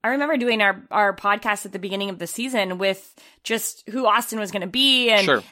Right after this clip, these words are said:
Speaker 1: their players and who, who these new signings from outside of M L S could be for them. And there was excitement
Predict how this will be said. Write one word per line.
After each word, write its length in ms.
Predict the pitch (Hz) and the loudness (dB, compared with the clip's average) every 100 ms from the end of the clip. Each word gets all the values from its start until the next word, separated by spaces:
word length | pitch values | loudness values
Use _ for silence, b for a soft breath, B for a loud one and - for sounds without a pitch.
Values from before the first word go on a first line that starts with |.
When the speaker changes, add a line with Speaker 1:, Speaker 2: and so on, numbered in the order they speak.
| - | -2
Speaker 1:
their 120 | 202 | -2
players 400 | - 240 233 214 | 2 4 4 2
and 140 | 208 | -2
who, 180 | 196 233 | -2 -4
who 460 | 202 - - 226 233 | -6 -8 -6 -4 -4
these 260 | 220 190 | -4 -6
new 220 | 214 214 208 | -4 -2 -2
signings 760 | 208 202 202 196 190 - 190 | 0 -2 -2 -6 -8 -10 -12
from 300 | - 220 202 - | -2 0 0 0
outside 440 | 202 208 - 208 196 | 0 0 0 -2 0
of 60 | |
M 140 | 196 196 | -2 0
L 80 | |
S 220 | 190 180 - | 0 -2 -6
could 220 | 202 175 | -12 -10
be 140 | 190 | -10
for 180 | - 185 | -8 -4
them. 260 | 185 180 170 B B B B B B B - | -2 -2 -6 B B B B B B B -2
And 840 | 233 226 214 202 196 196 196 - - | 2 4 4 4 2 -2 -8 -10 -14
there 240 | 214 240 262 | -2 2 2
was 260 | 381 415 - | 0 -2 -6
excitement 680 | 254 - 254 - 214 202 | -4 0 0 0 -4 -4